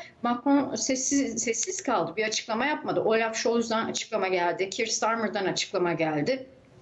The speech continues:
Ama belli ki Amerika artık sen kendi başının çaresine bak. Ben her seferinde senin istediğin gibi arkanda durup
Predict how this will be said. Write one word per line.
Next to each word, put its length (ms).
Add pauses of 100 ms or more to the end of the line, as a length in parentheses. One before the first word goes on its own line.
(400)
Ama 240
belli 340
ki 140
Amerika 520
artık 480 (460)
sen 320
kendi 340
başının 360
çaresine 680
bak. 280 (360)
Ben 380
her 200
seferinde 640
senin 360
istediğin 480
gibi 220
arkanda 560
durup 260